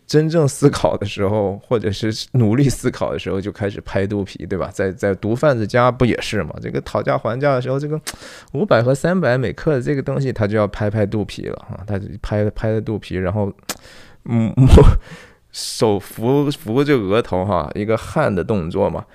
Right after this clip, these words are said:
这是一个他也经常出现的，甚至他在跳舞的那个第一个动作 pose，对吧？哎呀，这，这跳啥呀，对吧？呃，然后他非得让我跳，也是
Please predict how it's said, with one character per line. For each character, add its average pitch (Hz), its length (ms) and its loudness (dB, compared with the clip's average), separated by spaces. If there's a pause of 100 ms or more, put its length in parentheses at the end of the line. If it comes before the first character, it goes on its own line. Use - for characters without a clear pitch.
(720)
这 - 160 2
是 160 240 2
一 135 60 0
个 147 420 4 (160)
他 185 200 4
也 110 100 6
经 120 180 -2
常 110 220 -2
出 113 180 -4
现 117 240 0
的， 92 60 -2
甚 185 220 -2
至 185 100 0
他 175 140 2
在 175 120 4
跳 196 300 4
舞 110 180 2
的 92 180 2
那 123 120 2
个 117 160 2 (720)
第 175 200 4
一 190 60 2
个 170 120 8
动 127 340 2
作 104 280 2
pose， 107 400 0
对 104 160 2
吧？ 92 300 0
哎 113 100 -2
呀， 98 160 -4
这， 101 160 -2
这 113 180 -6 (320)
跳 120 260 2
啥 107 280 -2
呀， 143 100 4
对 117 160 0
吧？ 90 160 0 (800)
呃， - 120 -12
然 90 120 -4
后 98 100 0
他 104 220 -2
非 104 220 0
得 85 100 -2
让 92 180 -2
我 - 100 -8
跳， - 280 -10
也 120 180 4
是 - 120 0